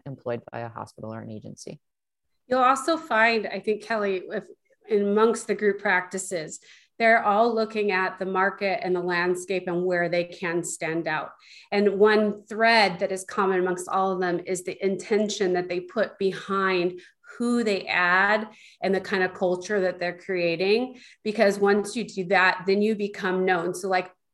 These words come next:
Speaker 2: some models are in business school, they go with full salaries. Some have some salary, some hourly. Um, but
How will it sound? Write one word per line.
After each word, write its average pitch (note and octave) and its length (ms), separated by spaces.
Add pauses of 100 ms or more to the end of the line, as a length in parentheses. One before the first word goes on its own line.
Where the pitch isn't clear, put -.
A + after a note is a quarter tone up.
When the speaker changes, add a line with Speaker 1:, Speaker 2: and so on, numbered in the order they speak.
Speaker 2:
some B3+ 560
models G#3 500
are G3+ 360
in G3 400 (120)
business G3 380
school, F#3+ 540
they G3 180
go G#3+ 160
with A3 180 (240)
full G3+ 160
salaries. F3+ 800 (300)
Some A3+ 320
have G#3 260
some A3 360
salary, F#3+ 600
some F#3 440
hourly. F3+ 720 (340)
Um, F#3 360
but F#3+ 320